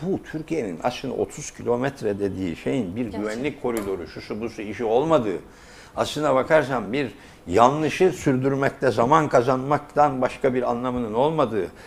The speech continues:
Speaker 1: hatta A B D ile Rusya arasında top çeviriyorum diye
Speaker 2: Hı.
Speaker 1: topa dönmekten başka bir anlamının olmadığının ifadesiydi. O noktaya geldi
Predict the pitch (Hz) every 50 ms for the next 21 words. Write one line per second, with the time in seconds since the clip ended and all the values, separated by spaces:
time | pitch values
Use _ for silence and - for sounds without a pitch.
0 | - - - - - - 160 190 - - - 151 131 90 87 - - 113 113 117
1 | 135 139 135 143 151 151 143 127 113 101 104 127 127 - - 160 160 147 131 123
2 | 113 - - 107 104 110 131 143 139 - - - - - - - - 127 117 -
3 | - - 131 120 120 113 107 107 107 101 101 107 120 135 151 156 - - - -
4 | - 104 98 98 - 117 107 - 156 151 131 120 117 113 113 120 - - - 151
5 | 143 131 120 107 - - 117 107 107 104 104 104 104 107 104 104 104 98 98 104
6 | 131 156 156 143 127 110 107 107 104 101 95 95 - - - 110 107 104 101 -
7 | 147 156 190 190 135 110 107 101 - - - 107 98 90 92 87 85 82 78